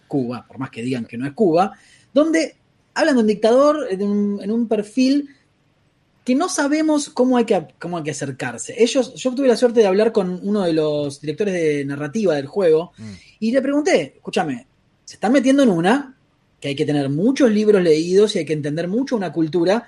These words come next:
Speaker 1: para poder representarla". Ellos dicen que tienen un montón de estudios, un montón de sociólogos, un montón de gente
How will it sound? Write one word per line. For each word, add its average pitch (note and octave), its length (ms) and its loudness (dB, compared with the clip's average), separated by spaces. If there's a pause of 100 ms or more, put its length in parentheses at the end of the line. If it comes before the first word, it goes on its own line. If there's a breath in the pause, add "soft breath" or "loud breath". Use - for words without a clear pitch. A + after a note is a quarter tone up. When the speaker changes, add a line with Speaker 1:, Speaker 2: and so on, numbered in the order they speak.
(140 loud breath)
Speaker 1:
para D3+ 180 -6
poder D3 180 0
representarla". C#3+ 760 -2 (340 soft breath)
Ellos A#3+ 220 -2
dicen G#3 340 0
que D#3+ 120 -4
tienen D#3 300 0
un D3+ 80 0
montón D3 280 -2
de C3+ 60 -4
estudios, D3 500 -2
un C#3 60 -4
montón C3+ 220 -4
de C#3 120 -4
sociólogos, C#3+ 760 -2
un E3 60 -10
montón D#3+ 180 -8
de E3 80 -6
gente F3 520 -6